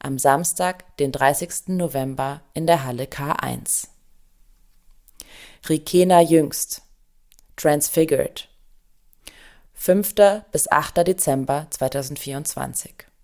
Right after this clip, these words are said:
Abholservice und Nachgespräch am Samstag, den siebten Dezember in der Halle P eins. Abschluss mit Punsch,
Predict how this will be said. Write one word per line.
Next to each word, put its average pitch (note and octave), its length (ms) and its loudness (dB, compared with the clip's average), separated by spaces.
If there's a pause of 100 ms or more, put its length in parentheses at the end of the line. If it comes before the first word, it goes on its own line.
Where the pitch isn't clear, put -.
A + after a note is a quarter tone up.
(760)
Abholservice G3+ 800 4
und - 180 -8
Nachgespräch E3 800 -4 (160)
am C3 160 -8
Samstag, E3 680 0 (260)
den G3 140 2
siebten D#3 480 -4
Dezember D3+ 680 -4
in D#3+ 140 -6
der F3 220 0
Halle B2+ 200 -4
P E3 300 0
eins. - 500 -6 (1500)
Abschluss D#3 440 -2
mit B2+ 180 -8
Punsch, - 640 0